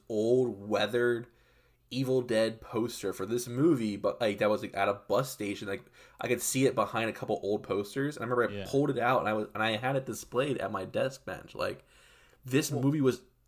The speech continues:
Speaker 2: oh,
Speaker 1: I
Speaker 2: yeah,
Speaker 1: was
Speaker 2: like,
Speaker 1: ready for anything from Fede.
Speaker 2: I, I remember going and s-, I,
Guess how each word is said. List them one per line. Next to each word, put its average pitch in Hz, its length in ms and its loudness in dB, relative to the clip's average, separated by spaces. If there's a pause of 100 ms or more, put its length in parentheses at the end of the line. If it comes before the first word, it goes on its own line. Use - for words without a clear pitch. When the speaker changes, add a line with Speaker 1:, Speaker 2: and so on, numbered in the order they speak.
(320)
Speaker 2:
oh, 202 280 -6
Speaker 1:
I 113 100 4
Speaker 2:
yeah, 156 60 8
Speaker 1:
was 175 140 12
Speaker 2:
like, 131 60 6
Speaker 1:
ready 139 140 10
for 135 240 2
anything 139 320 0
from 101 140 -8
Fede. - 360 -8 (240)
Speaker 2:
I, 143 600 -2 (100)
I 104 80 -6
remember 107 280 -6
going 104 360 -6
and 98 100 -12
s-, - 180 -20
I, 98 260 -10